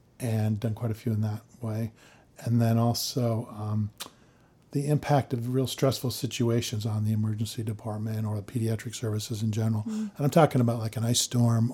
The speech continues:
Speaker 1: or a, a, a big flu outbreak or some other kind of infectious diseases outbreak. And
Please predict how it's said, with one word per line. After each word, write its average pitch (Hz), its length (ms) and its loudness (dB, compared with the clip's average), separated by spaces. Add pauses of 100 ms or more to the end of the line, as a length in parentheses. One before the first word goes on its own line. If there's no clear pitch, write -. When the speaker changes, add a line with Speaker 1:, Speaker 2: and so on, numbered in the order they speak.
Speaker 1:
or 107 280 0
a, 107 340 0 (840)
a, 110 500 -4
a 110 60 -6
big 113 200 2
flu 120 280 4
outbreak 110 680 0
or 104 80 -6
some 107 200 -2
other 107 200 -2
kind 110 200 -6
of 110 60 -2
infectious 107 420 -8
diseases 107 400 -4
outbreak. 107 400 -6
And 117 80 -12